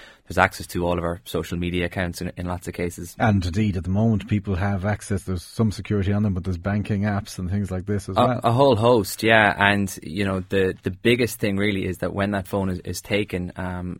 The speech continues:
Speaker 1: you know, or stolen, what you want to be able to do is make sure that whoever gets their hands on it, um, can't access the information on it. And the very first step,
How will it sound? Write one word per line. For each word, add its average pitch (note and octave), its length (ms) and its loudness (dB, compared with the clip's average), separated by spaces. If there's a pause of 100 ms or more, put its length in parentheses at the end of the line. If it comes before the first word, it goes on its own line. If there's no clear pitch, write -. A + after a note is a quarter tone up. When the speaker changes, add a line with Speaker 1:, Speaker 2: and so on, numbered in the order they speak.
(120)
Speaker 1:
you F#2 140 -6
know, F2 100 -4
or F#2+ 180 0
stolen, G2 520 0 (520)
what G2+ 240 -4
you G2+ 80 0
want G2+ 180 0
to - 40 -10
be G2+ 100 0
able F#2 100 -2
to F2+ 100 -12
do F2+ 340 -4
is F2+ 440 -4
make F#2 180 -2
sure F#2+ 240 -4
that F2 140 -6
whoever F#2 360 -2
gets F2+ 200 -8
their F2+ 100 -6
hands F#2 280 -4
on F2+ 80 -4
it, F2 180 -8 (100)
um, F2+ 560 -8 (220)
can't F#2+ 320 -4
access F2+ 340 -6
the - 80 -10
information F2 400 -8
on F#2 120 -4
it. E2+ 60 -12 (280)
And G#2+ 120 2
the G#2+ 60 4
very G#2 280 6
first F#2 300 -2
step, D#2 220 -6